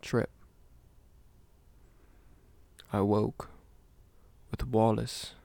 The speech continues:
staring at me. And he spoke thus.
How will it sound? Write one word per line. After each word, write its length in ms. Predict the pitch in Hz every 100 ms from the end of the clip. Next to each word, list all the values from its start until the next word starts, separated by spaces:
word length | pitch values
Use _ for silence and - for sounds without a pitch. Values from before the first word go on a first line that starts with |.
| - - - - - - - - - -
staring 560 | - - 113 104 104
at 180 | 107 92
me. 240 | - - - - - - - - - - - - - - _ - - - - - - - -
And 100 | -
he 60 | 104
spoke 420 | - - 107 -
thus. 420 | - 104 - -